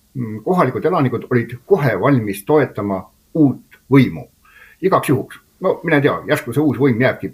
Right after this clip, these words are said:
püsima, siis on parem lojaalsust näidata kohe sellele Wagnerile antud hetkel. Nüüd peale seda, kui Wagner on lahkunud, mm, taastub vana võim, siis needsamad i-, inimesed on sama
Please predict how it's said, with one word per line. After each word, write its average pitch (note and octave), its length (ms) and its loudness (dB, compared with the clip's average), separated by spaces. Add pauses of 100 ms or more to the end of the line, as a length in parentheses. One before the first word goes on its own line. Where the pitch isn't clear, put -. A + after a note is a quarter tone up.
(140)
püsima, G#2 500 -6
siis C3 160 0
on A2 160 -8 (160)
parem A#2+ 300 0
lojaalsust A#2+ 420 0
näidata G2+ 320 -8
kohe A#2 240 0
sellele F2 540 -8
Wagnerile D#2+ 480 -4
antud F#2 240 -12
hetkel. - 320 -16 (580)
Nüüd A#2+ 140 -4
peale B2 180 2
seda, C3+ 160 0
kui C#3+ 160 0
Wagner B2+ 400 0
on E3+ 140 0
lahkunud, D3+ 500 0
mm, G2+ 360 -6 (160)
taastub G#2 400 -4
vana F#3 200 0
võim, C#3+ 300 2 (180)
siis C3+ 160 -4
needsamad B2+ 460 -2
i-, - 80 -8 (180)
inimesed B2+ 320 -4
on F#2+ 80 -8
sama C#3+ 220 0